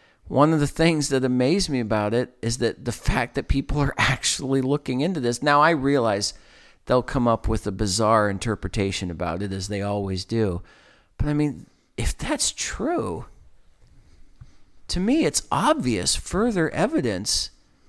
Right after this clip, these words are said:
of the supremacy of the Word of God, because it explains essentially that, that we are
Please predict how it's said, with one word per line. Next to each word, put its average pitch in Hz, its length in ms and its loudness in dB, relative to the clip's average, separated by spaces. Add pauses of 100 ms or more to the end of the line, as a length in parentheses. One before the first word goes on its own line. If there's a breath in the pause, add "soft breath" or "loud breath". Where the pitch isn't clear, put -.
(560)
of 160 540 2
the 156 140 -4
supremacy 196 760 2
of 185 140 0
the 180 80 2
Word 214 240 2
of 196 120 0
God, 180 500 0 (1160)
because 180 580 2
it 202 200 0
explains 214 680 2
essentially 190 640 2
that, 185 560 0 (1120)
that 151 300 -2
we 190 360 2 (120)
are 240 600 4